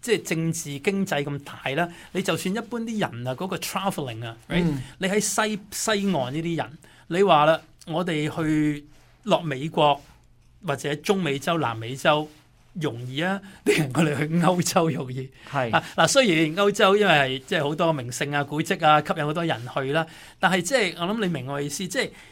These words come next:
Speaker 1: 變咗你特別係物，即係物流嗰方面咧，你喺呢度，you know，向南啊，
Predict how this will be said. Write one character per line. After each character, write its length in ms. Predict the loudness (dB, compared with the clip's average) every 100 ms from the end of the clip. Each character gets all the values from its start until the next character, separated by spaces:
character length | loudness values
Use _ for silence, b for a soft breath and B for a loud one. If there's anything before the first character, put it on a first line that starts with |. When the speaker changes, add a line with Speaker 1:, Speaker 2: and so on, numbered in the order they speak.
| B
Speaker 1:
變 180 | -6 0
咗 260 | 0 0 0
你 240 | -2 -6 -16 -4
特 80 | -4
別 140 | -2
係 260 | -2 0 -2
物， 640 | -6 -18 -16 -2 0 0 -2 _ _ _ _
即 100 | -4
係 160 | -4 -6 -16 -18 -10
物 260 | -2 0
流 120 | 0 -2
嗰 340 | -2 -6 -4
方 160 | -2 -2
面 220 | -2 -4
咧， 180 | -6 -8 B B B B -18
你 200 | -6 -4
喺 180 | -2 -2
呢 140 | 0
度， 380 | 2 2 0 -4
you 120 | -8
know， 200 | -6 -4
向 160 | -4 -4
南 320 | -4 -6 -8
啊， 140 | -8